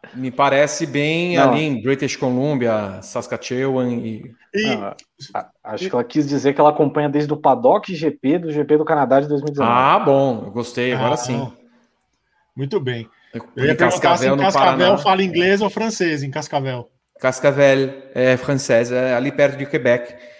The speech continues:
Speaker 1: na região Montreal e Ottawa.
Speaker 3: O Padocker Gabriel Curti fala de Brooklyn, Nova York, Estados Unidos. Júnior Ribeiro, Aracati,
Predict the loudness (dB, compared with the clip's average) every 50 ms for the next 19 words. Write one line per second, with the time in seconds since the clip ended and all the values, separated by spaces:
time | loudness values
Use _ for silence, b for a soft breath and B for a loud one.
0 | B B _ -12 -8 -6 -6 -4 -4 -6 -6 -6 -4 -4 -4 -4 -4 -2 0 0
1 | 2 0 0 0 -2 -6 -10 -12 -16 -18 -20 _ _ _ _ _ -18 -16 -16 -16
2 | -16 -20 -20 -20 -20 -20 -20 -20 -12 -6 -4 -2 0 0 2 0 0 2 4 4
3 | 4 6 4 4 4 4 2 0 2 4 4 4 4 4 2 0 0 -2 -6 -8
4 | -8 -8 -8 -8 -6 -4 -4 -4 -4 -4 -6 -8 -6 -4 -4 -4 -4 -4 -6 -8
5 | -8 -8 -6 -2 0 0 2 2 0 0 2 2 2 2 0 -2 -6 -12 -14 -16
6 | -16 _ _ _ _ _ _ _ _ _ -10 -10 -10 -10 -10 -12 -12 -10 -10 -12
7 | -12 -12 -16 -18 -20 _ _ _ _ _ _ _ -6 -2 0 2 4 4 4 2
8 | 0 2 2 2 2 2 0 0 2 2 4 4 4 2 2 0 0 0 0 -2
9 | _ -4 -2 -2 -2 -4 -6 -10